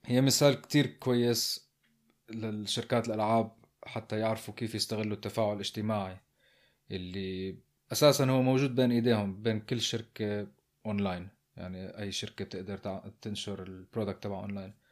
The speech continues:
فهي الشركة بلشت بألفين وثلاثة وهي من السويد، وكانوا يعملوا أول شيء ألعاب ويب، واحدة منهم كانت كاندي كراش، يلي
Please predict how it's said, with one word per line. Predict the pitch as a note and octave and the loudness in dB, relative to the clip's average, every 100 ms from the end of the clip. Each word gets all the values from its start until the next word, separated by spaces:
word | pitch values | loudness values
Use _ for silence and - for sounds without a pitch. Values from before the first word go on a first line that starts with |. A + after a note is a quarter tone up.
| _ - - _ | _ -20 -20 _
فهي | - B2+ D3+ | 4 6 6
الشركة | - E3+ - | 6 2 4
بلشت | E3 E3 D3+ C3+ | 6 6 4 2
بألفين | C3+ C3 C#3+ | 2 2 2
وثلاثة | C#3 D3 A#2 A2+ B2+ D3 _ - | 2 4 4 4 -4 -6 _ -12
وهي | A2 G#2+ | -8 -4
من | G#2+ A2 | -4 -2
السويد، | - G#2+ G2 B2+ - _ _ _ | -2 -2 -4 -6 -16 _ _ _
وكانوا | - B2 B2 | 0 4 6
يعملوا | B2+ B2+ | 6 4
أول | A#2+ | 2
شيء | A2+ A#2 | 2 2
ألعاب | A#2 A2+ G#2 | 2 2 2
ويب، | G#2 A2+ - _ _ _ - | -2 -4 -12 _ _ _ -4
واحدة | A2+ G#2+ A2+ | -2 0 0
منهم | A2+ A#2 G#2+ | 2 0 -2
كانت | G#2+ G2+ G#2 G2+ - - - | -4 -4 -4 -8 -16 -16 -8
كاندي | G#2+ G#2 | -4 -2
كراش، | - G2 F2 - - _ _ _ - | -4 -6 -8 -10 -12 _ _ _ -8
يلي | A2+ A2 A2+ A2+ | -4 0 0 0